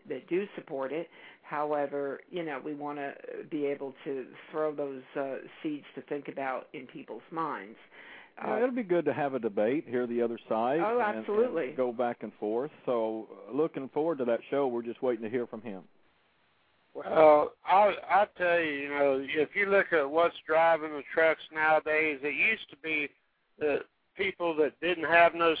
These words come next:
Speaker 3: skill and couldn't do very much was your truck, average truck driver. But now, people like me, I was a general contractor building houses. You know, I wa-, I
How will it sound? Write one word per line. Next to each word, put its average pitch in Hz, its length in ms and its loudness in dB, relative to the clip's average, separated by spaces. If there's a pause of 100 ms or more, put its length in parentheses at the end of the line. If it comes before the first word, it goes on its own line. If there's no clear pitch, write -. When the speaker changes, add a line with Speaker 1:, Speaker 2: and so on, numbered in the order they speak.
(160)
Speaker 3:
skill 170 460 4
and 131 160 -6
couldn't 156 360 -4
do 160 240 0
very 160 340 4
much 151 280 2 (180)
was 131 240 -8
your 123 240 -6 (100)
truck, 151 260 4 (200)
average 143 420 4 (180)
truck 151 280 2
driver. 113 560 -2
But 135 220 -6
now, 151 500 4 (520)
people 165 320 -2
like 156 340 2
me, 165 400 -2 (840)
I 151 140 4
was 147 220 2
a 135 180 2
general 160 440 4
contractor 147 960 2
building 135 340 -4
houses. 120 720 2 (760)
You 123 140 -8
know, 117 320 4 (400)
I 143 160 4
wa-, 147 160 2 (180)
I 139 200 2